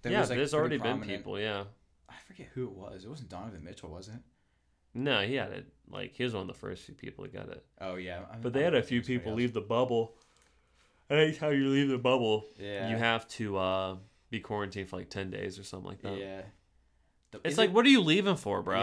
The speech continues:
Speaker 1: Yeah.
Speaker 2: They're bringing everything to you.
Speaker 1: Right.
Speaker 2: Like, there's golfing, there's, like, amusement park things they can ride. Like,
Speaker 1: Yeah.
Speaker 2: they, it's not like they're in jail. I mean,
Speaker 1: Yeah.
Speaker 2: there's a plethora of things that they can spend their time on. They can go
Speaker 1: Yeah.
Speaker 2: fishing. They can do a bunch of stuff.
Speaker 1: Right.
Speaker 2: And it's just like, what are you gonna leave there?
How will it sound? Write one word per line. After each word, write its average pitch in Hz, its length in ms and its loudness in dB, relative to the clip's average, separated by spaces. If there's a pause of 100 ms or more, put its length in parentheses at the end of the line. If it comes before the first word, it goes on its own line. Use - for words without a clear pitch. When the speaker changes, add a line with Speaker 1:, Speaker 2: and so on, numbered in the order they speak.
(120)
Speaker 1:
Yeah. 123 140 -4
Speaker 2:
They're 147 80 6
bringing 180 260 6
everything 160 460 2
to 139 180 -2
you. 101 320 2
Speaker 1:
Right. 113 160 -4
Speaker 2:
Like, 110 180 4
there's 123 300 6
golfing, 135 800 4
there's, 117 260 4
like, 95 360 0
amusement 120 600 -2
park 117 320 0
things 120 220 -4
they 117 140 0
can 117 120 -4
ride. 110 560 4
Like, 98 200 2
Speaker 1:
Yeah. 92 60 -10 (460)
Speaker 2:
they, 139 160 10
it's 143 300 2
not 214 120 6
like 196 140 2
they're 180 160 4
in 92 160 0
jail. 98 460 0
I - 20 -12
mean, 110 120 -4
Speaker 1:
Yeah. 110 200 0
Speaker 2:
there's 123 460 2
a 107 60 -2
plethora 151 480 -2
of - 100 -6
things 107 240 -4
that 95 80 -12
they 98 100 -2
can 98 80 -4
spend 95 240 -6
their - 80 -12
time 98 320 -2
on. 90 80 -8
They 110 60 -2
can 113 80 -6
go 87 100 -4
Speaker 1:
Yeah. 95 140 -6
Speaker 2:
fishing. 123 280 0
They 127 80 -2
can 127 120 -8
do 113 120 0
a 104 60 2
bunch 117 240 -2
of 113 60 -12
stuff. 101 320 -2
Speaker 1:
Right. 95 260 -8 (560)
Speaker 2:
And - 80 -6
it's 104 80 -4
just 101 140 -8
like, 101 160 -4
what 127 120 0
are 160 60 0
you 160 60 0
gonna 127 160 2
leave 120 220 0
there? - 280 -6